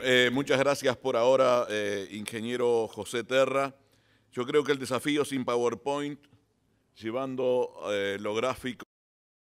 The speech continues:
con el idioma español, que según dicen es de los más ricos de los que existen, también es un, un lindo desafío y creo que se va cumpliendo. Eh,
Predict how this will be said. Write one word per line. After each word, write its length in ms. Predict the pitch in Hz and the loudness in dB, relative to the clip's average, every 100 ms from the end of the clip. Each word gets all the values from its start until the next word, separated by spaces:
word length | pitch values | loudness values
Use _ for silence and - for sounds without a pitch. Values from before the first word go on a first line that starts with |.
| _ _ _ _ _ - 95 | _ _ _ _ _ -12 -10
con 340 | 90 90 87 87 | -6 -8 -8 -10
el 140 | 90 | -10
idioma 400 | 92 104 113 107 | -10 -6 -6 -8
español, 500 | - 101 98 107 95 | -8 -8 -8 -10 -10
que 120 | 92 | -12
según 280 | 90 92 98 | -10 -12 -12
dicen 500 | 107 - 95 95 76 _ _ _ - | -14 -12 -10 -10 -12 _ _ _ -6
es 520 | 98 101 95 - 87 | -4 -4 -6 -10 -10
de 120 | 90 | -8
los 180 | 85 107 | -8 -6
más 180 | 107 104 | -8 -8
ricos 540 | 110 95 101 87 - _ _ _ _ _ | -14 -10 -8 -10 -16 _ _ _ _ _
de 220 | 82 90 | -10 -6
los 160 | 87 - | -6 -6
que 100 | 90 | -10
existen, 680 | 85 123 123 - 123 120 - _ _ - | -8 -6 -6 -2 -2 -2 -10 _ _ -4
también 340 | 98 110 113 | -2 0 -2
es 140 | 107 | -4
un, 340 | 101 98 87 - | -8 -10 -12 -14
un 220 | 92 98 | -12 -8
lindo 320 | 113 120 107 | -4 -2 -2
desafío 580 | 101 104 92 117 120 117 | -2 -4 -6 -4 -2 -2
y 80 | 110 | -4
creo 240 | 104 104 | -4 -6
que 80 | 98 | -6
se 100 | 92 | -4
va 140 | 90 92 | -4 -4
cumpliendo. 680 | 95 82 90 82 80 82 - _ _ - _ _ _ | -8 -8 -6 -6 -6 -10 -12 _ _ -20 _ _ _
Eh, 480 | - 113 113 113 | -2 2 2 2